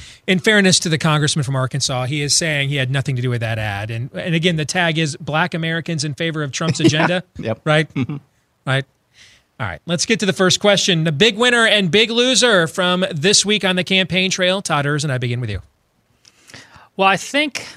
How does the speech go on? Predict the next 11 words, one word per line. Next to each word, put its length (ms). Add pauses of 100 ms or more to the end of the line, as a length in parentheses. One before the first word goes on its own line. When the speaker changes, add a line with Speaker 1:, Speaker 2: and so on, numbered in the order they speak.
(760)
Speaker 3:
the 60
big 280
loser 720 (580)
might 340
be, 300
uh, 720
Saturday 600
Night 280
Live 540
political 560
commentary, 1080